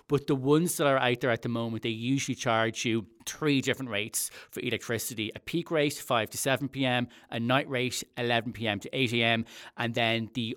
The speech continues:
other rate, the off-peak rate, are the hours outside of that. Now, there's other plans that can offer you free electricity at the weekend, or there's ones that are specially developed for people with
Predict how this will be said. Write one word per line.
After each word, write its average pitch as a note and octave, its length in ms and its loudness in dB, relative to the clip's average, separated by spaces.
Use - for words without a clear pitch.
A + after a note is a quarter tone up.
other C3 280 4
rate, G#2+ 240 -2
the - 140 -8
off-peak A#2+ 420 -2
rate, G#2+ 260 0
are A#2+ 60 -6
the A#2+ 120 -4
hours A2+ 300 0
outside A2+ 440 0
of G2+ 80 -4
that. G2 220 0
Now, C3 60 0
there's C3 160 4
other C#3 240 0
plans A2+ 400 -2
that A2 100 -2
can A#2+ 140 -4
offer G#2 240 -2
you G2 80 -4
free C3 460 0
electricity C3 540 -2
at A2+ 140 0
the A#2+ 80 0
weekend, C#3+ 640 2
or A2 260 2
there's G#2+ 200 -4
ones A2+ 340 -2
that B2 80 -4
are A2 140 2
specially A#2 500 -2
developed A2 500 0
for - 120 -6
people A2 320 -4
with G2 440 -2